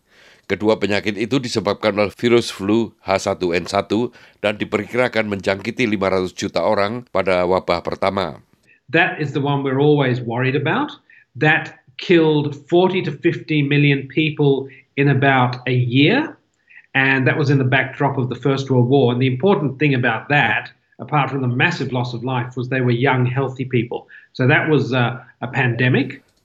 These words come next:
Speaker 1: Secara global, sekitar delapan puluh ribu orang telah terinfeksi oleh virus covid sembilan belas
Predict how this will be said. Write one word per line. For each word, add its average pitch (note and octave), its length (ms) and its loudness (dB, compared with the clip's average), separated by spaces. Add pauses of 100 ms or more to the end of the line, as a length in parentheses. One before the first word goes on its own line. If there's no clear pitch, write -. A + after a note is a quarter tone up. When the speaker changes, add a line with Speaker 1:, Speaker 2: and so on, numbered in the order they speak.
Speaker 1:
Secara D#3+ 400 -2
global, A#2+ 400 0
sekitar G#2+ 400 -2
delapan G2 320 0
puluh G2 240 -4
ribu F#2 160 0
orang G2 160 2
telah F#2+ 240 0
terinfeksi F#2+ 560 -2
oleh F2 240 2
virus F#2 320 -2
covid F#2 460 -4
sembilan E2 340 -2
belas E2+ 400 -2